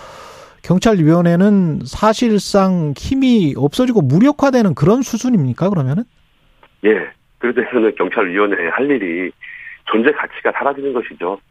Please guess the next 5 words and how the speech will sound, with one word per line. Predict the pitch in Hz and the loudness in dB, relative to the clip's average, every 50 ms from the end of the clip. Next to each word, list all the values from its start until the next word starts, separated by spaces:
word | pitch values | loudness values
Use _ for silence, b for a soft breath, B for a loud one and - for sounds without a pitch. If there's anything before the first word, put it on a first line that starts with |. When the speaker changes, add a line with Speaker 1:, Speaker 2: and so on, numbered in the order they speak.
| b b b | b b b
Speaker 1:
아. | 143 135 135 135 131 123 127 123 120 113 107 107 104 110 113 120 123 | -4 -2 -2 -2 -2 -4 -8 -10 -12 -12 -14 -14 -14 -16 -16 -14 -8
Speaker 2:
예, | - 98 95 87 - - | -6 -2 -2 -2 -4 -2
법에 | - 196 - 156 156 - | -4 -2 -2 -2 -4 -4
규정한 | - 113 113 175 175 156 143 139 123 107 95 87 | -6 -2 0 2 2 2 2 0 -2 -2 -4 -10
위원회가, | 87 95 117 135 139 120 113 98 90 87 85 92 98 87 | -8 -4 -2 -2 0 0 -2 -2 0 0 0 0 -2 -4